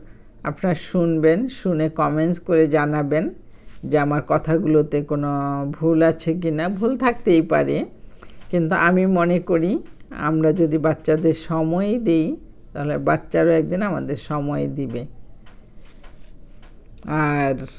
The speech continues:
তাহলে বৃদ্ধাশ্রমে থাকতে হবে না, কারণ বৃদ্ধাশ্রমে থাকার জন্য আমরা নিজেরাই আমাদের নিজেদের তৈরি করে নিই, আমি মনে করি। কারণ এই বাচ্চারা ছোটোবেলায় আপনাদের কাছ থেকে একা থাকাটা শিখেছে,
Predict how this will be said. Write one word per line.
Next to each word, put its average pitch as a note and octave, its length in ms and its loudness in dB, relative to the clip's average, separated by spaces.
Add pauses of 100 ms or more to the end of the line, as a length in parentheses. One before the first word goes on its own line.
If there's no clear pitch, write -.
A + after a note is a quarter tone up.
(140)
তাহলে D#3+ 320 4
বৃদ্ধাশ্রমে D#3+ 840 4
থাকতে D#3+ 420 -4
হবে C3+ 340 0
না, C3 140 -6 (140)
কারণ F3+ 160 -2 (120)
বৃদ্ধাশ্রমে G3 600 0
থাকার G3 380 0
জন্য F3+ 180 0
আমরা D#3+ 200 2
নিজেরাই D#3+ 460 4
আমাদের C#3+ 340 0
নিজেদের C#3 540 -2
তৈরি C3+ 260 0
করে C3 340 -4
নিই, B2+ 120 -2 (140)
আমি F#3 380 4
মনে D3 300 0 (120)
করি। C3 220 -2 (1120)
কারণ D#3+ 180 2
এই E3 100 4
বাচ্চারা F3 600 4 (840)
ছোটোবেলায় F#3 680 6
আপনাদের D#3+ 360 4
কাছ D#3 160 4 (100)
থেকে F#3 280 -2 (380)
একা D#3+ 360 0
থাকাটা D3+ 440 0
শিখেছে, - 580 -4